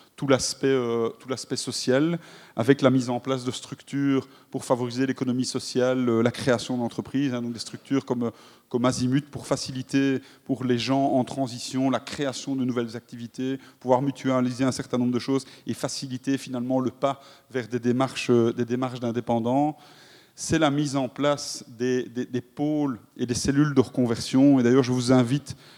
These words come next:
à aller voir l'exposition qui est pour le moment à, à la bibliothèque de, de l'U T,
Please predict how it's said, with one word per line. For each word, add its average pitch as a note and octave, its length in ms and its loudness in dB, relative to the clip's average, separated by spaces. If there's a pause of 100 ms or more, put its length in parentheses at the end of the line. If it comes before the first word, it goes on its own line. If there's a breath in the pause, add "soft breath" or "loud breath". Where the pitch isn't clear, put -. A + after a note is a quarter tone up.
(120 loud breath)
à B2 120 2
aller B2 120 4
voir C3+ 280 4
l'exposition B2+ 680 -2
qui A#2+ 80 -6
est - 20 -6
pour B2 120 -6
le A#2+ 80 0
moment B2 440 0
à, A#2 40 0
à A#2 140 0
la A#2 100 2
bibliothèque A#2+ 680 0
de, A#2+ 200 0
de A#2 160 -6
l'U A2+ 140 -8
T, C3+ 340 -2